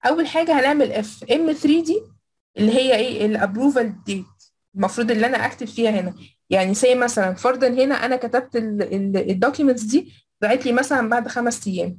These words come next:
فبالتالي هتطلع لي كام؟ واحد وعشرين ستة اتنين وعشرين. تمام؟ فهو ال-، المفروض المعادلة هنا هتيجي تشوف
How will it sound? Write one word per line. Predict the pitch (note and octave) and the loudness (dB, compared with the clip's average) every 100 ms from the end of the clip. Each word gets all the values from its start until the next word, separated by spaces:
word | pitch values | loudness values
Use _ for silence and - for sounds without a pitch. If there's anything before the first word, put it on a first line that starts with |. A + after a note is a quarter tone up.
| - | -4
فبالتالي | F#3 - A#3+ A3+ | -4 2 2 2
هتطلع | G#3 G#3+ A#3 | 0 0 0
لي | A3+ | 0
كام؟ | A3+ A#3 A#3 _ _ _ | 0 -2 -4 _ _ _
واحد | G#3 A#3+ G#3+ | -2 0 0
وعشرين | F#3 F#3 - G#3+ G#3+ | 2 0 -2 -2 0
ستة | A#3+ A#3+ F4+ G4+ - _ _ _ _ _ _ _ _ _ _ _ _ _ - | 0 0 -2 -4 -8 _ _ _ _ _ _ _ _ _ _ _ _ _ -4
اتنين | A3+ A3 | 0 2
وعشرين. | G#3+ F3+ - F3+ F3+ - _ _ _ _ _ | 4 2 -2 -8 -10 -16 _ _ _ _ _
تمام؟ | F#3 G#3+ A4 - _ _ _ _ _ _ _ _ _ _ | -2 -2 -2 -10 _ _ _ _ _ _ _ _ _ _
فهو | A3 A#3 D#4+ D#4 | 0 2 4 4
ال-، | - A3+ G#3+ G#3+ G#3 G#3 G#3 G#3 G3+ | 2 -2 0 -2 0 0 0 0 2
المفروض | G#3+ G#3 G#3+ C4 B3+ | 2 2 0 0 0
المعادلة | G#3+ A3 C#4+ C4+ D4+ | 2 -2 0 -2 0
هنا | C#4+ G#3+ | -2 -2
هتيجي | A3+ A#3+ | -4 -10
تشوف | - E4 - | -8 -10 -10